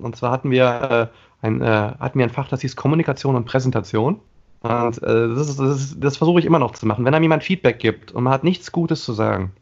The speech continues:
weil es halt wirklich so angreifend ist oder was auch immer,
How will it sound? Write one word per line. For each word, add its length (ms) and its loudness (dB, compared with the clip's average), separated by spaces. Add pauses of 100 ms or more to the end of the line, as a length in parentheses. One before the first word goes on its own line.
(220)
weil 220 2
es 120 -2
halt 100 2
wirklich 260 -2
so 140 -4
angreifend 680 -2
ist 240 -10
oder 160 -4
was 160 2
auch 100 -4
immer, 360 0